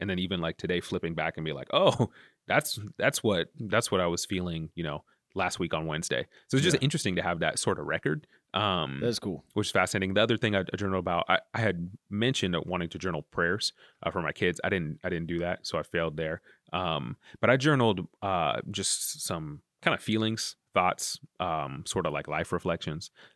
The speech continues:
Speaker 1: Um,
Speaker 2: So you did one examine entry and then one just general.
Speaker 1: I did a couple exam-, I did a couple examine entries, and, but what I did was I basically just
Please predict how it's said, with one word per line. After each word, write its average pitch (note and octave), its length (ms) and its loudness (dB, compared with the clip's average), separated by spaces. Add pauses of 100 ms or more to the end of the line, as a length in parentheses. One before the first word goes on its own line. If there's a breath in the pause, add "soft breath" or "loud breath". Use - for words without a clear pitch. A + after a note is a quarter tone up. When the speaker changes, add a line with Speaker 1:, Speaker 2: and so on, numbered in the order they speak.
(120)
Speaker 1:
Um, F2 440 0 (120)
Speaker 2:
So - 120 0
you C3+ 60 4
did C3 140 4
one C3+ 460 2
examine C3 460 2
entry C3 380 4
and G#2+ 100 2
then G#2 140 2
one A2 420 2 (140)
just G#2+ 200 -2
general. G#2 600 0
Speaker 1:
I C#3+ 60 8
did D3 120 6
a B2 60 8
couple A#2+ 300 6
exam-, G2+ 320 4 (100)
I G2+ 40 6
did G#2+ 40 4
a A2+ 40 -2
couple D#3 240 4
examine G#2+ 360 4
entries, G2+ 400 2
and, F#2+ 420 -4
but G#2+ 260 2
what A2+ 200 4
I A2+ 60 8
did B2 180 6
was G2+ 160 4
I G2 60 4
basically F#2+ 400 2
just F2+ 180 -4